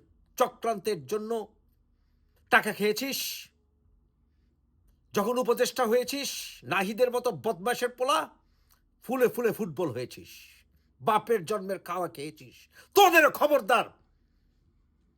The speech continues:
এই ধর্ষিতা নারীর পক্ষে একটি কথা বলার অধিকার নাই। কথা বললে আমি বলবো। তোদের কোনো অধিকার নাই এই বিষয়ে কথা বলার।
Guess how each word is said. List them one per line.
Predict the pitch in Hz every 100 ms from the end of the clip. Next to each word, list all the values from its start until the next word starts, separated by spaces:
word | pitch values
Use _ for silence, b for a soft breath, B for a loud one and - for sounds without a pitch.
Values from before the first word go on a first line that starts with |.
| _ -
এই | 196
ধর্ষিতা | - 208 208 208 214
নারীর | 180 190 190 175 -
পক্ষে | 220 - 185
একটি | 202 _ 127 -
কথা | 160 139
বলার | 127 123
অধিকার | 101 107 90
নাই। | 76 - -
কথা | 143 143
বললে | 120 120
আমি | 110 98
বলবো। | 82 - _ _ _ _ _ _ _ _ _
তোদের | 226 226 -
কোনো | - 392 294
অধিকার | 233 208 170
নাই | 151
এই | 131
বিষয়ে | 107 123
কথা | - -
বলার। | - -